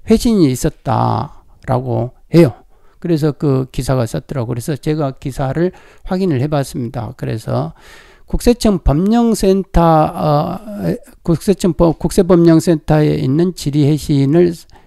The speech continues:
네, 이런 게 있었다라고 이렇게 돼요. 제가 봤을 때는 위에서 세 번째 있더라고요. 근데 저는 첫 번째가 딱 의문이 들었어요. 왜 이 기사가 나왔지? 국세법령센터에 있는 이 질의해신이라는 게 어마어마하게 많은데 그중에서 왜 이걸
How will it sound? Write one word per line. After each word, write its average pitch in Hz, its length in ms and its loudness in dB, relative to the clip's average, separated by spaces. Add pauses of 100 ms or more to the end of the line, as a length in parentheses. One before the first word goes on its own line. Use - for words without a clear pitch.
네, 156 340 2
이런 170 300 4
게 151 120 4
있었다라고 147 1080 -2
이렇게 135 240 -4
돼요. 117 240 -4
제가 160 280 0
봤을 143 340 -2
때는 127 280 -4
위에서 139 340 2
세 190 180 -4
번째 175 380 -4
있더라고요. 135 500 -8 (680)
근데 277 240 4
저는 226 360 2
첫 - 180 -2
번째가 208 440 2
딱 - 440 -16 (300)
의문이 208 560 4
들었어요. 131 640 -6 (500)
왜 285 220 6
이 202 380 4
기사가 170 460 -4
나왔지? 120 500 -4
국세법령센터에 175 1160 -2
있는 139 240 0
이 135 120 -2
질의해신이라는 147 920 -2
게 127 80 -6
어마어마하게 190 600 0
많은데 123 500 -2
그중에서 175 540 2
왜 196 180 4
이걸 151 320 4